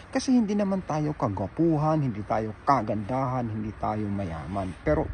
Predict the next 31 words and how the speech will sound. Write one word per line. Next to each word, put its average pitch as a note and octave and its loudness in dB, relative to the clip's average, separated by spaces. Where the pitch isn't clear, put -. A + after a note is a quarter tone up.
ingat F#3 0
din C#3+ 0
tayo G#2 -2
kasi C3+ -4
may C3 -2
mga A#2+ -4
scammers G#2+ -4
sa B2 -2
dating F#2+ -6
app. C#3 4
Konting G3 4
talino C3 6
rin. G#2+ 0
So, F3+ 0
mga G3+ 2
kaibigan, C3+ 0
ipag-pray D3 0
nyo A#2+ 2
na B2+ 0
i-guide C3 0
kayo B2 2
ng A#2+ 2
Diyos G#2 -6
sa A#2 -6
tamang A2+ -2
tao. E2+ -2
Pero A3 4
kailangan D3 4
din B2 2
natin G#2+ 0
mag-exert G#2 0